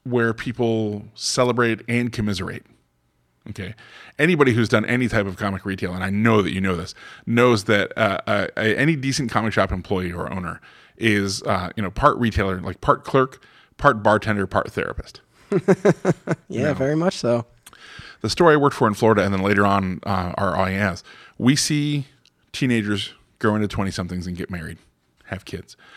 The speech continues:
Speaker 1: Or we've seen families that have kids and we watch their kids grow up. Um, we watch, you know, middle-aged people,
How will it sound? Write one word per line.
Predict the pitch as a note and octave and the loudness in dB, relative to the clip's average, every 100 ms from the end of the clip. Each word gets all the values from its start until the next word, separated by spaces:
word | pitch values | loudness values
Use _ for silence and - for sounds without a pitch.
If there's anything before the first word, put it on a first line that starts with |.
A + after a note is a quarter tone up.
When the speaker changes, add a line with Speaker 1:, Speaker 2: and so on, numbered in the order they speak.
| - - | -20 -4
Speaker 1:
Or | A2+ | 2
we've | A#2 G#2 | 2 4
seen | B2 A2 | 2 0
families | G#2 A2 G#2+ G2 | 2 0 0 0
that | G#2+ | 0
have | A2 G#2 | 0 0
kids | A#2 G2+ | 2 2
and | G2 | 2
we | |
watch | F#2+ F#2 F#2+ | 0 0 0
their | G2+ | -2
kids | F2 F#2+ E2+ | -4 -6 -6
grow | E2+ F2 | -8 -8
up. | - - _ _ _ - - | -10 -16 _ _ _ -20 -4
Um, | G#2+ F#2+ | -2 0
we | G2 | 0
watch, | G#2 G2+ G2+ - | 0 0 -2 -2
you | G#2+ | -4
know, | F#2 | -2
middle-aged | G2+ A2+ G#2+ G#2 G2+ | 0 2 2 0 -2
people, | A2 G2 G2 F#2 | -6 -4 -6 -6